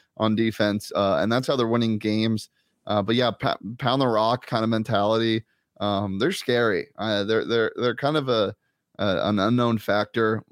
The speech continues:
especially going in there. The, the team's kind of finding itself at the right time, which is,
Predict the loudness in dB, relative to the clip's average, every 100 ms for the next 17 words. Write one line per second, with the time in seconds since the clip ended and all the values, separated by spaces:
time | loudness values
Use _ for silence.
0 | -14 -14 -2 -2 -2 0 0 0 0 0
1 | 2 2 0 _ _ _ -2 -2 -2 -12
2 | -6 -6 -2 -2 0 0 0 0 0 2
3 | 0 0 2 2 0 -6 -2 0 2 0
4 | 0 0 2 2 2 -2 -6 -10 -14